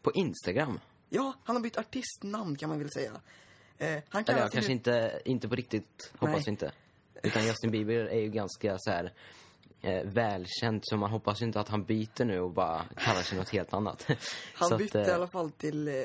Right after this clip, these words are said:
Speaker 2: Bizzle med Z, B I Z Z L E på Instagram.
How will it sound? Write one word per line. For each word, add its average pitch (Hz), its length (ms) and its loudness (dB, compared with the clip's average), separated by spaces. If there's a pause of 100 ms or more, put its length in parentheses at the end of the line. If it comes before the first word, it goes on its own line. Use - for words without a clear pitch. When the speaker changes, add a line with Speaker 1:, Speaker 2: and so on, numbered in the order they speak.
Speaker 2:
Bizzle 143 680 -2
med 156 140 -2 (100)
Z, 160 440 -2 (120)
B 208 140 -2
I 151 400 -2 (100)
Z 156 380 -2
Z 151 340 -2
L 147 300 -4
E 180 320 -2
på 143 220 -2
Instagram. 135 520 -6